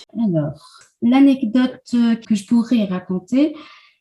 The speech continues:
j'ai fait, euh, la connaissance d'une autre femme. Je ne vais pas la nommer parce que je ne lui ai pas demandé. Euh, on va l'appeler, euh, Laurie. Et cette Laurie, je l'ai connue dans une formation de groupe et j'ai vu tout de suite qu'elle était femme trans.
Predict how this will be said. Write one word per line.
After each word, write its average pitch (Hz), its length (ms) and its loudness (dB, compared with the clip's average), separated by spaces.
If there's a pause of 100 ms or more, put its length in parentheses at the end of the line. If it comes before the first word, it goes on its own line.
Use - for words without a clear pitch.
(240)
j'ai 196 200 -2
fait, 214 320 -2
euh, 202 100 0
la 196 120 0
connaissance 208 500 -2
d'une 196 180 0
autre 220 300 -6
femme. 226 420 0
Je 185 160 -4
ne 185 140 0
vais 196 120 -4
pas 208 300 -2
la 196 100 0
nommer 190 220 0
parce 196 120 -14
que 202 80 -8
je 190 120 -6
ne 185 80 -6
lui 180 120 -6
ai 190 40 -8
pas 196 140 -6
demandé. 175 520 -2 (800)
Euh, 190 360 0
on 190 120 4
va 190 180 -2
l'appeler, 185 500 -2
euh, 170 420 -6
Laurie. 190 360 -2 (460)
Et 214 300 2
cette 269 340 -2
Laurie, 262 400 2
je 202 100 -2
l'ai 214 100 -4
connue 214 280 2
dans 208 180 -2
une 202 420 0
formation 196 540 -4
de 180 120 0
groupe 277 380 -4 (440)
et 262 240 2
j'ai 220 160 2
vu 220 140 0
tout 247 100 -4
de - 60 -10
suite 262 280 -4
qu'elle 214 160 -2
était 208 220 -4
femme 190 240 -4
trans. 247 260 -4